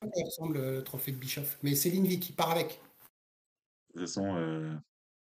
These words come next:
Speaker 2: c'est sûr qu'en mettant, euh, Lanišek, Granerud, Koubaki, euh, la cote, ça doit être un virgule zéro un, euh, cette saison.
Speaker 1: Ouais, c'est ça, tu gagneras pas beaucoup d'argent <laughs> avec ton
Speaker 2: Je pense
Speaker 1: pari, c'est ça.
Speaker 2: que, je pense que, voilà, tu récupères ta mise, mais <laughs> c'est, c'est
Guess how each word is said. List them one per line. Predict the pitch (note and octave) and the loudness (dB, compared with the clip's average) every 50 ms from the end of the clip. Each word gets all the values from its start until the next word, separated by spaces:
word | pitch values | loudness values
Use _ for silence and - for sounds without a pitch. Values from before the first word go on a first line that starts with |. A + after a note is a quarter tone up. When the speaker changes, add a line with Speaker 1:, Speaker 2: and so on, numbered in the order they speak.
| _ _ _ | _ _ _
Speaker 2:
c'est | - - - | -8 -4 0
sûr | - - A2 A2 | 2 2 2 2
qu'en | - G#2 F#2+ F2+ F#2 | 4 4 4 6 6
mettant, | F#2 F#2 F#2 - G#2+ G#2+ G#2 | 4 2 4 4 4 6 6
euh, | F#2 F#2 | 6 6
Lanišek, | F#2 F#2+ G2+ G#2+ G#2+ - A2+ G2+ | 6 6 4 4 4 4 2 2
Granerud, | F#2+ G2 G2 G2 G2 G2 G#2+ G#2+ | 4 2 2 4 4 4 4 2
Koubaki, | - - F#2+ G2 F#2 - - - A#2+ A#2+ | 2 2 0 0 0 0 2 2 4 6
euh, | A2 F#2 | 6 6
la | F2 F2 | 4 4
cote, | - - A2 G#2+ | 4 2 0 2
ça | - G2 | 2 0
doit | E2+ F2 F#2 | 0 0 0
être | F#2+ - - F2+ - | 0 0 -2 -2 0
un | B2+ G#2+ G2+ | 2 2 2
virgule | G2+ G2 F#2+ F#2 F#2 F#2 | 2 2 2 2 2 0
zéro | F2+ F2 G2 F2+ E2+ G2 | 0 2 2 4 4 4
un, | G#2+ A2 A#2+ A#2 G2 | 4 4 4 2 0
euh, | F2 | -2
cette | E2 - F2+ E2 | -2 -2 -2 -2
saison. | - - F2+ E3 | 0 2 6 8
Speaker 1:
Ouais, | E3 | 8
c'est | - - - - | 8 8 6 4
ça, | C#3 - - F#3 E3 C#3 B2+ | 2 4 6 6 6 6 4
tu | B2+ C3+ | 4 6
gagneras | C#3 D#3+ D3 D#3 D3 C#3+ | 8 10 10 10 8 8
pas | - G3 | 8 10
beaucoup | F3 F3+ F3+ F3+ G#3 F3 | 10 10 10 10 10 10
d'argent | D#3+ D3 - - A3 F3+ G3 A3 G3+ | 10 10 10 10 10 10 12 12 12
<laughs> | A#3+ | 12
avec | C#4 B3 A3 F#3 - - - | 12 12 12 10 8 6 2
ton | - A3 - | 2 2 2
Speaker 2:
Je | - - | 2 6
pense | |
Speaker 1:
pari, | A3+ G#3 G3+ G#3+ G#3+ G#3+ | 8 8 8 8 8 6
c'est | - - F3+ | 4 4 4
ça. | F2 - F3+ | 2 2 0
Speaker 2:
que, | F3+ - E2+ - - - G2 G2 - - | 0 -2 -4 -6 -6 -8 -8 -10 -10 -10
je | - - - | -14 -12 -8
pense | - G2+ G2+ - | -6 -4 -4 -4
que, | - - F#2+ F2 E2+ E2+ | -2 0 0 2 2 2
voilà, | E2+ F2 F2 E2+ | 2 0 0 0
tu | - - | 0 2
récupères | F2+ F#2+ - - - A#2 A#2+ - - | 0 2 2 4 6 8 8 8 8
ta | - A#2 | 6 6
mise, | A#2+ B2+ C3 C#3+ D3 B2+ | 6 8 6 6 6 4
mais | G2 F#2+ G2 | 2 0 -2
<laughs> | |
c'est, | - - - A2 G#2 | -2 -4 -6 -6 -10
c'est | G#2 - - G#2+ - - | -8 -6 -6 -6 -6 -6